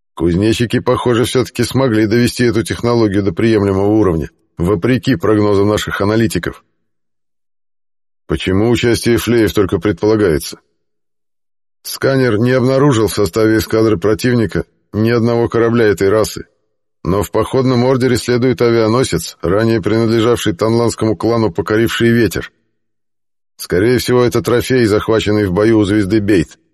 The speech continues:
В том же сражении сильные повреждения получил единственный корабль флеев, тоже авианосец. Возможно, «Достаточно», прервал подчиненного Хелиарх. «Сколько их?» «Два тяжелых и три легких крейсера,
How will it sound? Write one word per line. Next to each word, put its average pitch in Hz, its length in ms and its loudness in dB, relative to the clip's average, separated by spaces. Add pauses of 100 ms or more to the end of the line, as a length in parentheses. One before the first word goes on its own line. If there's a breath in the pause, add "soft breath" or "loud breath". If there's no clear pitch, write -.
(640)
В - 100 -18
том 101 220 0
же 107 80 0
сражении 123 560 0
сильные 123 420 0
повреждения 113 640 0
получил 117 400 0
единственный 117 540 0
корабль 117 360 2
флеев, 113 440 0
тоже 120 240 0
авианосец. 110 640 0 (760)
Возможно, 117 600 0 (440)
«Достаточно», 85 720 -2 (880)
прервал 73 400 -8
подчиненного 78 680 -4
Хелиарх. 80 560 -4 (580)
«Сколько 117 400 -2
их?» 82 300 -2 (1400)
«Два 104 320 0
тяжелых 135 480 2
и 120 80 -2
три 123 160 0
легких 123 340 0
крейсера, 117 540 -2